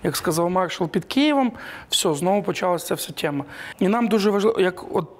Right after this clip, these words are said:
ну, роль, знову ж таки, цієї ж гарячої лінії, це, по суті, цей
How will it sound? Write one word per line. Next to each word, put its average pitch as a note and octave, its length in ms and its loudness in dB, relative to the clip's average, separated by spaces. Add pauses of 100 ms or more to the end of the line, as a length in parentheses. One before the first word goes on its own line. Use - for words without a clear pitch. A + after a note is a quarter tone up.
(180)
ну, F#3+ 280 4
роль, F#3+ 220 4
знову E3+ 260 2
ж - 80 -10
таки, - 180 -4
цієї D#3+ 240 2
ж D#3 100 0
гарячої E3+ 400 0
лінії, C#4 240 4
це, G#3+ 140 -2
по F#3 100 -4
суті, E3+ 240 -2
цей D#3+ 260 0